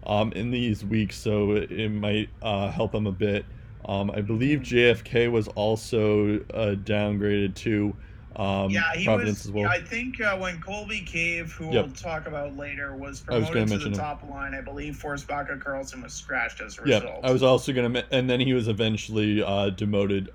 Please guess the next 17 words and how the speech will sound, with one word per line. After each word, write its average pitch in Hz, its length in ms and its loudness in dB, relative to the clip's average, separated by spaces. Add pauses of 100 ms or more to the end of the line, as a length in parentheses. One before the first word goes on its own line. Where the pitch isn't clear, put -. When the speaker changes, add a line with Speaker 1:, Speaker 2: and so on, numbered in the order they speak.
Speaker 1:
as 101 240 0
well 101 340 2
to 95 140 -6
Speaker 2:
Okay. 95 80 -4
Speaker 1:
Providence, 95 520 -4 (460)
um, 110 400 4
which 156 200 4
is 196 180 4
kind 226 180 6
of 233 80 4
surprising 180 560 4
'cause, 135 360 2
uh, 127 280 8
J 147 280 4
F 151 120 6
K 151 220 6
was, 131 420 4